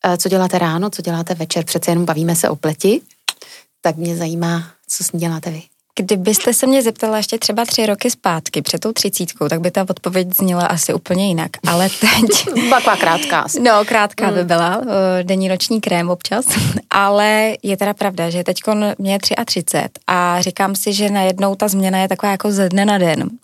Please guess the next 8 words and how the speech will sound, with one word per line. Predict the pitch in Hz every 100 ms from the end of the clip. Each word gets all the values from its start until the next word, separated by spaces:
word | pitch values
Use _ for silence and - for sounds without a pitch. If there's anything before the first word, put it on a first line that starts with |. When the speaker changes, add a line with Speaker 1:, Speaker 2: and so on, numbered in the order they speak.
| - - - - - - -
Speaker 2:
Že | 175 202 196 196
najednou | 196 196 196 208
člověk | 208 - 202 202
dostane | 196 208 202
takovej | 196 196 196
svůj | 190 220
první | 220 202 196 214
účet | - 190 - 185 196